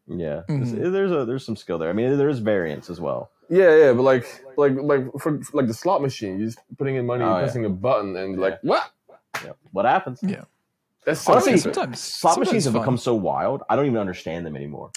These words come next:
Speaker 3: I just, I don't know why
Speaker 1: There's,
Speaker 3: people,
Speaker 1: like,
Speaker 3: I don't know why people do it.
Speaker 1: like, this
Speaker 3: I don't
Speaker 1: huge
Speaker 3: under-, I just
Speaker 1: cube.
Speaker 3: don't, I, I feel like, how do you not understand that this is a trap?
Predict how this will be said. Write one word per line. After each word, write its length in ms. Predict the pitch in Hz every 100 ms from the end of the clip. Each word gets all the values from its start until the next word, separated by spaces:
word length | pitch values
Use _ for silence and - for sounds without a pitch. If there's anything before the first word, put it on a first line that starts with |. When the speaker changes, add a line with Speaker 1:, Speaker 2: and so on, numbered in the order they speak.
| -
Speaker 3:
I 100 | 143
just, 180 | 160 156
I 60 | 170
don't 160 | 196
know 80 | 208
why 140 | 175 180
Speaker 1:
There's, 100 | 160
Speaker 3:
people, 100 | 117
Speaker 1:
like, 60 | 107
Speaker 3:
I 80 | 160
don't 100 | 180
know 80 |
why 100 | 165 143
people 160 | 117
do 320 | 98 90 92 87
it. 120 | - _
Speaker 1:
like, 80 | 101
this 180 | 107 -
Speaker 3:
I 20 |
don't 80 | - 196
Speaker 1:
huge 280 | 180 135
Speaker 3:
under-, 140 | 117 110
I 20 |
just 140 | 113 190
Speaker 1:
cube. 180 | 180
Speaker 3:
don't, 20 | - - - - _ -
I, 180 | 151 - _ _ - _
I 80 | 156
feel 240 | - 240
like, 280 | 202 147 143 -
how 160 | 175
do 80 | 208
you 140 | 180
not 160 | 170 156
understand 520 | 143 135 113 - 127
that 80 | 101
this 120 | 110
is 140 | 113 98
a 60 |
trap? 380 | - - 95